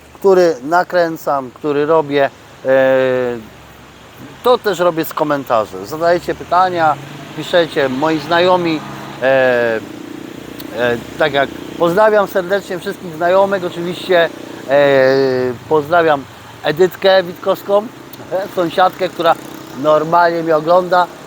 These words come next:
po dwa, trzy razy dziennie. Tam Presa tak samo, Tam Pres, pozdrawiam Cię, Edytka, Ciebie też. E,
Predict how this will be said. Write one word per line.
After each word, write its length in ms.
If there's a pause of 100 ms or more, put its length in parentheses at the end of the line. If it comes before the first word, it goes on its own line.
(360)
po 120
dwa, 220
trzy 140
razy 260
dziennie. 480 (280)
Tam 200
Presa 300
tak 180
samo, 340
Tam 220
Pres, 180
pozdrawiam 600
Cię, 260 (320)
Edytka, 440
Ciebie 280
też. 240 (1080)
E, 320